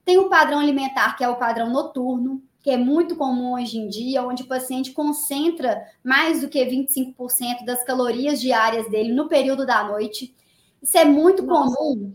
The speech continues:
Speaker 1: na pa-, no, na pessoa que trabalha muito o dia inteiro, vai inibindo sua fome com um cafezinho, não, não se nutre, não para pra comer, só que chega à noite, eu brinco que vem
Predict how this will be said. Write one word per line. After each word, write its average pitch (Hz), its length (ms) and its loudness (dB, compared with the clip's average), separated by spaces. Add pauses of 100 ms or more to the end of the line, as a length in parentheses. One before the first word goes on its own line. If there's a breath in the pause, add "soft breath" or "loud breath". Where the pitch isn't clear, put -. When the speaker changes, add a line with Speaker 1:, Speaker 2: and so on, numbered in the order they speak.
(180)
Speaker 1:
na 269 160 2
pa-, 285 260 2
no, 277 240 0
na 269 120 0
pessoa 277 460 0
que 330 360 0
trabalha 302 420 2
muito 302 260 4
o - 20 -4
dia 233 160 -4
inteiro, 311 800 4
vai 285 220 0
inibindo 302 380 0
sua 294 200 -2
fome 269 480 -2
com 285 140 -2
um 269 80 0
cafezinho, 277 920 0 (260 loud breath)
não, 339 380 2
não 311 320 0
se - 240 -2
nutre, 320 560 0
não 339 380 0
para 339 400 0
pra 285 180 -2
comer, 254 560 -4 (240)
só - 280 0
que 370 140 2
chega 349 360 4
à 262 100 4
noite, 285 360 2
eu 254 100 2
brinco 285 360 -2
que 320 180 0
vem 285 540 -2